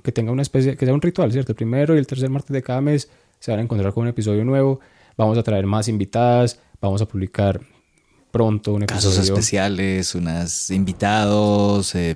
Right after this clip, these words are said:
Speaker 2: prácticas, como que estamos nutriendo bastante como que todo el contenido de lo que se viene.
Speaker 1: Entonces,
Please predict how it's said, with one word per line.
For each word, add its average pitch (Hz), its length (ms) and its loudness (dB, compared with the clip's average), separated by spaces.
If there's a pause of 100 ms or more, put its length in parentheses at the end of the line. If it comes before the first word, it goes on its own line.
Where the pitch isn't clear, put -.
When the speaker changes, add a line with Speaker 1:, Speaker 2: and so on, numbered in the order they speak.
Speaker 2:
prácticas, 95 840 -4
como 82 200 -6
que - 100 -10
estamos 90 300 -2
nutriendo 92 440 -2
bastante 85 360 -6
como 85 200 -6
que - 80 -10
todo 76 160 -6
el - 80 -10
contenido 78 440 -6
de 110 60 -4
lo 107 100 -4
que - 100 -14
se 71 120 -10
viene. 73 300 -10
Speaker 1:
Entonces, 95 500 -6